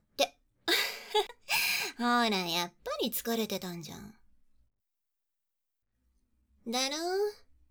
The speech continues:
スミカさんの目はごまかせないぞ。少しストレッチでもしなよ。ゆっくりでいいからさ。うん。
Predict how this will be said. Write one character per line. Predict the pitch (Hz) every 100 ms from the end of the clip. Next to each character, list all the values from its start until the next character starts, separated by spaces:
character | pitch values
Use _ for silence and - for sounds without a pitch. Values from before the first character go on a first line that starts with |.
| -
ス | - 220
ミ | 233 220
カ | 196
さ | 185 180
ん | 170
の | 165
目 | 175 196
は | 175
ご | 190
ま | 196 254
か | 294 294
せ | 320
な | 302
い | 277 262
ぞ。 | 294 330 349 - - - - - - - - - - - 302
少 | - 262 262
し | -
ス | 202
ト | -
レ | 277
ッ | 359
チ | 294
で | 240
も |
し | 220 233
な | 285
よ。 | 302 - - - - -
ゆ | 196
っ | - -
く | 208
り | 196
で | 151
い | 196 285
い |
か | 240
ら | 196
さ。 | 202 302 - - - - - - - - - - - - - _ _ _ _ _ _ _ _ _ _ _ _ _ _ _ _ _ _ _ _ _ _ _ _ _ _ _ _ _ _ _ - - - - - - 240
う |
ん。 | 214